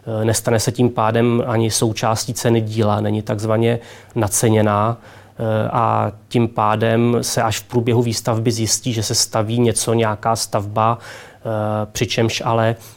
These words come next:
aby ta stavba mohla být dokončena, tak je třeba vynaloži-, vynaložit, eh, daleko větší prostředky, než se původně myslelo.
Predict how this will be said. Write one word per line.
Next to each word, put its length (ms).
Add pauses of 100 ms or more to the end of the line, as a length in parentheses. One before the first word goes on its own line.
(140)
aby 180
ta 140
stavba 360
mohla 300
být 360
dokončena, 640
tak 200
je 60
třeba 300
vynaloži-, 540
vynaložit, 680
eh, 760
daleko 480
větší 360
prostředky, 800
než 220
se 140
původně 460
myslelo. 500